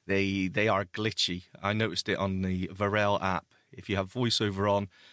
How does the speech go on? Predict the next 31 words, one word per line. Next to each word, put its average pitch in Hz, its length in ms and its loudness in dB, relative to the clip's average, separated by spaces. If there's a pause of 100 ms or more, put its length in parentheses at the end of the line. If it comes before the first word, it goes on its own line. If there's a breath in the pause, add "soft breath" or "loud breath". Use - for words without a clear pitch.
(160 loud breath)
and 104 80 0
you 92 80 0
try 98 200 0
to 92 80 -8
swipe 101 360 0
left 90 220 -6
or 98 100 -4
right 95 220 2
or 87 180 -4
up 87 160 0
and 90 100 -6
down, 92 280 -2
it, 76 380 -8
it, - 100 -14 (180)
it - 160 -8
doesn't 95 340 -4
recognize 90 500 -4
it 90 100 -4
half 85 240 -6
the 87 80 -12
time. 90 340 -4
So - 120 -4
you 92 40 -6
got - 180 -4
to 104 100 -2
turn 92 100 0
VoiceOver 92 480 -2
off 85 120 -6
to 92 100 -6
use 107 300 0
it, - 140 -8